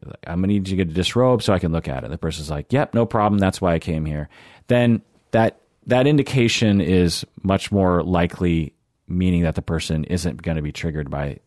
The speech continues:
or doesn't predict they're gonna be triggered by this. So you have to pay attention to that. A lot of people with P T S D, they'll just say yes with a question mark or, "Okay," and it's not,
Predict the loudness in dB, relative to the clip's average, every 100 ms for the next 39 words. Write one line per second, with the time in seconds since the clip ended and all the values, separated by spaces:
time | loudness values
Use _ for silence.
0 | _ -2 -2 -2 -6 -2 -4 -2 -6 -6
1 | -6 -6 -6 -6 -8 -8 -10 -16 -20 _
2 | _ _ -20 -20 -20 _ -2 4 6 4
3 | 2 _ _ _ 4 4 4 2 4 4
4 | 4 2 2 0 -2 -4 -4 0 2 4
5 | 4 2 2 4 4 2 0 -2 2 0
6 | 0 0 0 2 2 2 0 -2 -4 0
7 | 4 4 4 4 4 4 4 4 2 0
8 | -2 -8 -10 -12 -18 -20 -20 _ -2 -2
9 | 2 0 2 2 2 4 2 0 0 0
10 | -2 -8 _ _ _ _ 0 0 0 -2
11 | 0 2 2 2 0 -4 -12 -20 -2 2
12 | 4 2 0 -4 _ -6 -4 0 2 2